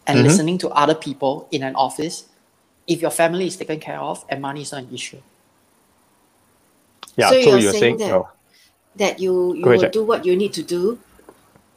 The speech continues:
Speaker 3: without having to worry the, the, what needs to be taken care of
Speaker 1: No, I'm,
Speaker 3: already.
Speaker 1: I'm, I'm, I'm trying to say that,
Speaker 2: Oh.
Speaker 1: um,
Speaker 2: I,
Speaker 1: I'm
Speaker 2: I
Speaker 1: trying
Speaker 2: know
Speaker 1: to
Speaker 2: what,
Speaker 1: say
Speaker 2: I
Speaker 1: that
Speaker 2: know, I know what you're trying to say. Um, what you're trying to say is that, um, when you ask the question, "What would you like to do?"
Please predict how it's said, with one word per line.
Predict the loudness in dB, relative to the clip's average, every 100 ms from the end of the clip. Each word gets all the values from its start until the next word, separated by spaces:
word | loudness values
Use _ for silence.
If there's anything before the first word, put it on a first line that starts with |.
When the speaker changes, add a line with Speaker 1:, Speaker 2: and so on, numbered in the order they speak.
| -2
Speaker 3:
without | 2 2
having | 2 0 0
to | 0
worry | 2 2 2
the, | -2 -8 _ -6
the, | -4 -2 -4 -8 -10 -2
what | -2 0
needs | -2 -2 -4
to |
be | -6 -6
taken | -6 -4 -6
care | -6 -8 -6
of | 0
Speaker 1:
No, | 4
I'm, | 4 2
Speaker 3:
already. | 0 -2 -4
Speaker 1:
I'm, | -8
I'm, | -14 -10
I'm | -10 -4
trying | -4 -2
to | -4
say | -2 -2
that, | 0 4
Speaker 2:
Oh. | 4
Speaker 1:
um, | 4 -6 -8 -12 -20 _ _ -20 _ _ _
Speaker 2:
I, | 2
Speaker 1:
I'm | 2
Speaker 2:
I |
Speaker 1:
trying | 4 4
Speaker 2:
know | 6
Speaker 1:
to |
Speaker 2:
what, | 4
Speaker 1:
say | 4 2
Speaker 2:
I |
Speaker 1:
that | 4
Speaker 2:
know, | 4 2 2
I | 4
know | 6
what | 6
you're |
trying | 6 4
to | 4
say. | 6 6 4 -16 _ 0
Um, | 4 6 4
what | 0 6
you're | 6
trying | 6 2
to |
say | 4 2 2
is | 2
that, | 2 2
um, | -4 -4 -2
when | -2
you | 0
ask | 0 -2
the |
question, | -4 -2 0 0
"What | -2
would |
you | 0
like | -2 -4
to | -12
do?" | -10 -10 -12